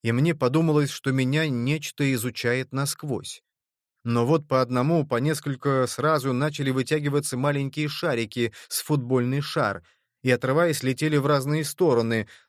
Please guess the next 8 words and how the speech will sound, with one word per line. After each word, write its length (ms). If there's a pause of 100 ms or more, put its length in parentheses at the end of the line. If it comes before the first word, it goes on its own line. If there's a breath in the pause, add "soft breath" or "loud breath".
но 260
оттуда 320
летели 380
встречные 580
молнии 560 (180 loud breath)
и 80
спокойно 540
впивались 800